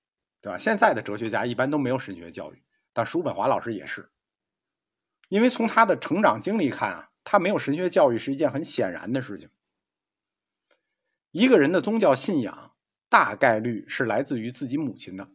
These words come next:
母亲对孩子影响更大一些，就是母亲有这类信仰，孩子也容易受影响。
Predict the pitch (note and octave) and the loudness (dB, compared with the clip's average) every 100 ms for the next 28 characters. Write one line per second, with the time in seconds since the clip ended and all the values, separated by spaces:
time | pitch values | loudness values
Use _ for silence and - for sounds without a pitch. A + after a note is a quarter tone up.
0 | _ _ _ _ _ _ _ _ B2 C3+ | _ _ _ _ _ _ _ _ -4 0
1 | A3+ A#3+ F3+ C#3+ D3+ B2 C3+ C3 G#2 B2 | 4 6 6 6 4 0 -2 -2 -4 -2
2 | C#3+ G2+ F#2+ - - _ _ _ _ _ | -2 -2 -10 -14 -20 _ _ _ _ _
3 | _ _ _ - B2+ C3 A#2+ A#2 A3+ D#3 | _ _ _ -4 0 0 -2 0 2 4
4 | D3 C#3 B2+ C#3+ A#2+ F#2 - _ - G#2 | 2 2 0 0 -2 -4 -12 _ -6 -2
5 | D#3 B2+ G#2 G#2+ G#2+ F#2 E2+ - - | 2 0 -2 -6 -8 -10 -12 -16 -18